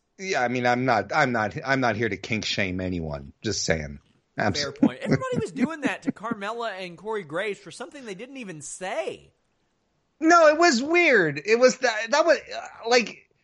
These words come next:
Speaker 1: the thing was, it was, it was, um, they didn't outright say it, and it was kind of a joke in regardless, and then all of a sudden it became a thing. But then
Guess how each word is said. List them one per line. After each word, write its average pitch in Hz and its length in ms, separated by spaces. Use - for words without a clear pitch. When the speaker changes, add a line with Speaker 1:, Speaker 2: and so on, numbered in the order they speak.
Speaker 1:
the 220 120
thing 339 280
was, 277 140
it 233 120
was, 214 320
it 202 160
was, 196 440
um, 143 720
they 165 140
didn't 302 280
outright 180 480
say 277 340
it, 123 120
and 190 100
it 202 40
was 214 220
kind 254 240
of 190 80
a 175 60
joke 147 720
in 160 260
regardless, 151 840
and 143 100
then 165 100
all 190 120
of 170 80
a 151 40
sudden 196 300
it 135 40
became 151 340
a 131 40
thing. 208 300
But 151 160
then 196 240